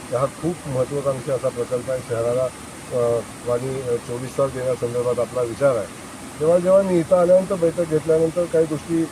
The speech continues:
अ, समोर आल्या की जरी आज आपण समांतर पाईपलाईनचं पाणी इथं पोहोचवलं, तरी जोपर्यंत वॉटर ट्रीटमेंट प्लांट दुसरा बसत नाही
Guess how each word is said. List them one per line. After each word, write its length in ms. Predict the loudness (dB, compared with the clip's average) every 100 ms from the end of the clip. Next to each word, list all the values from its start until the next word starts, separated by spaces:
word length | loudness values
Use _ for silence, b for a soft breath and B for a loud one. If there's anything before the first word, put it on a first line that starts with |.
| -2
अ, 120 | 0 0
समोर 260 | 4 6 6
आल्या 240 | 6 0 -6 -14 -16 -16 -16 -12
की 300 | -8 -6 -6 -10 -4
जरी 220 | 0 2
आज 220 | 4 4
आपण 300 | 4 4 2
समांतर 420 | 2 0 0 2 2
पाईपलाईनचं 500 | 0 -2 -4 -2 -2
पाणी 260 | -2 -2
इथं 160 | -4 -6
पोहोचवलं, 460 | -8 -8 -4 -4
तरी 320 | -4 -4 -2 -2
जोपर्यंत 440 | -4 -6 -6 -4
वॉटर 300 | -4 -2 -2
ट्रीटमेंट 460 | -4 -6 -8 -8 -4
प्लांट 200 | -2 -2
दुसरा 340 | -4 -6 -6
बसत 360 | -4 -2 -2 -2
नाही 140 | -4